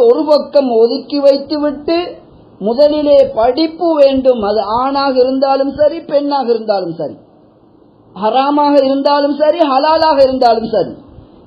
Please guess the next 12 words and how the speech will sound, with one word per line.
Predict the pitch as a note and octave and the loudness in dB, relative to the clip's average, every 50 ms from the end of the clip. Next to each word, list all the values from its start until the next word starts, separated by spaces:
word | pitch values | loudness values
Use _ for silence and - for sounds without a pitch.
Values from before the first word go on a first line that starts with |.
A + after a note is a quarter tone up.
| - - | -18 -10
முதலிலே | F3 F#3 G3+ G#3+ A#3+ C#4 D4 D4+ D#4+ D#4+ D#4+ D#4+ D#4+ E4 E4+ - - | -4 -2 -2 2 4 4 4 4 2 0 2 4 6 6 6 4 2
படிப்பு, | B3 B3 B3+ C4 C4+ C#4+ C4+ A3+ - - D4 D#4 E4+ - - - _ _ _ _ _ _ _ _ - - | 0 -2 -2 0 -2 -4 -6 -6 -8 -8 -8 -6 -8 -10 -16 -20 _ _ _ _ _ _ _ _ -10 -10
அப்புறம் | - - - - D4 D4+ D#4+ E4 F4 E4+ C#4 | -10 -10 -8 -6 -6 0 0 0 0 0 -4
அல்லாஹுடைய | A#3+ A#3+ B3 B3+ B3 A#3+ A#3 A3+ A3 A3 A3 G#3+ G3 | -8 -6 -2 -2 -2 0 0 0 0 0 -2 -2 -4
தீன் | G3+ A3 G#3 F#3 D3+ A#2 - - _ _ _ _ _ _ _ _ _ _ _ _ _ _ - G3+ | -8 -8 -8 -8 -8 -10 -14 -20 _ _ _ _ _ _ _ _ _ _ _ _ _ _ -2 0
என்ற | A#3+ C4+ C4+ C4 B3+ A#3 | 0 0 2 0 -2 -2
நிலையிலே | A#3 A#3+ B3 C4+ C#4 C#4 C#4+ C#4+ C4+ C#4 C#4 C4+ | 0 0 2 2 0 0 -2 -2 2 2 2 2
இந்த | A#3+ A#3 A#3 G#3+ - | 0 -2 -4 -4 -4
சமூகம் | A#3 A3+ A#3 B3 C4 B3 B3+ B3 A#3 G#3+ | -4 -4 -2 0 0 0 0 -2 -4 -4
இருக்கின்றது. | G#3 G3+ G#3+ G#3 - G3 E3+ C#3+ A#2 - - - - _ - _ _ _ _ _ _ _ - - - - - _ _ - - - - - - - - A#3+ | -2 -2 -4 -2 -4 -6 -6 -6 -10 -12 -14 -20 -20 _ -20 _ _ _ _ _ _ _ -20 -20 -20 -20 -20 _ _ -20 -20 -20 -20 -20 -20 -18 -8 -6
இந்த | C#4+ E4+ F4+ E4+ - - | -6 -2 0 0 -2 0
தொழிற்கல்வியிலே | - C4+ C4 C#4 E4 E4+ - - - - C#4+ C#4+ C#4+ D4+ D#4 D4 C4+ B3+ B3 B3 A#3 A3 A3+ B3+ | 2 2 2 2 2 -2 -6 -8 -8 -4 0 0 0 0 0 -4 -4 -4 -2 -2 0 2 4 4